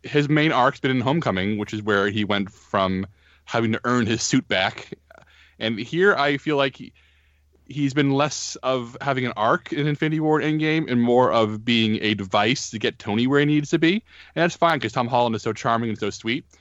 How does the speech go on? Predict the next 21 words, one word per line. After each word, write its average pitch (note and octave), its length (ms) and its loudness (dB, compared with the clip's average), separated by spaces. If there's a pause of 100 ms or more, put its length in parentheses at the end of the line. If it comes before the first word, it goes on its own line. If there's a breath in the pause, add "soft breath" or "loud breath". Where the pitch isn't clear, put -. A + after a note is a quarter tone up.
(280 loud breath)
But B2+ 80 -6
he B2+ 160 0
seem-, F3 280 2
he D3 140 2
exists C#3 340 2
purely C#3 460 2
to A#2+ 440 0
give B2 240 0
something, A#2+ 380 0 (200)
to, - 200 -2
give, D3+ 180 2
giving, D3+ 280 2
giving D#3 260 -2
Tony D3+ 360 2 (220 loud breath)
the C3+ 60 -4
son D3+ 300 -2
he C3+ 100 -4
has A#2+ 120 -2
yet C3 160 -4
to A#2 80 -6
have. G#2+ 420 -2